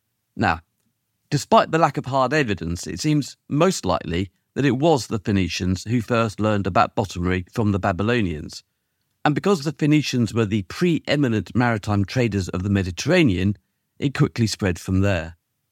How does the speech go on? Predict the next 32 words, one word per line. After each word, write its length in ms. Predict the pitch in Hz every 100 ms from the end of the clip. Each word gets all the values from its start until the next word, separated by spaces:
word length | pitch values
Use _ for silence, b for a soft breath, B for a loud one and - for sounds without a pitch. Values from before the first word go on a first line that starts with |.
| _ _ _ _ _ _ _
By 120 | - 160
three 260 | 185 233
hundred 320 | 180 151 151
fifty 380 | 131 165 - 113
B 200 | 92 87
C, 280 | 82 - 95
bottomry 540 | 95 151 143 135 131 131
had 280 | 135 135 - _ -
undoubtedly 880 | 156 123 160 156 - 90 87 85 -
arrived 460 | 95 95 92 90
in 140 | - 104
Greece, 480 | 95 98 82 - - _ _ _ _ -
because 220 | 120 131
it 80 | 127
was 140 | 123
mentioned 480 | 139 135 - 98 87
in 120 | 113
one 140 | 113
of 80 | 117
Demosthenes' 800 | 92 110 104 - 107 101 92 101
orations. 800 | - 101 104 101 - 76 78 - - _ _ _ _ _
But 180 | 202 190 -
it 120 | 156
had 160 | 123
probably 340 | - 113 87 95
been 220 | 92 98
around 280 | 92 92 92
well 220 | 107 104
before 400 | 95 90 95 87
then, 360 | 95 87 85 -
and 240 | 101 101 -
unsurprisingly, 1040 | 135 107 92 - 156 131 104 85 80 92